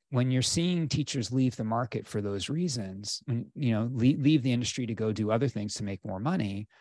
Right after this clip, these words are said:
then it begs the question, like, how long can we ride this? Like, if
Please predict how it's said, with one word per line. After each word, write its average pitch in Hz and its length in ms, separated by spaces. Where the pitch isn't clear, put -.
then 135 140
it 139 80
begs 180 220
the 156 80
question, 151 440
like, 110 240
how - 240
long 196 160
can 165 120
we 127 120
ride 120 280
this? - 360
Like, 127 240
if 131 120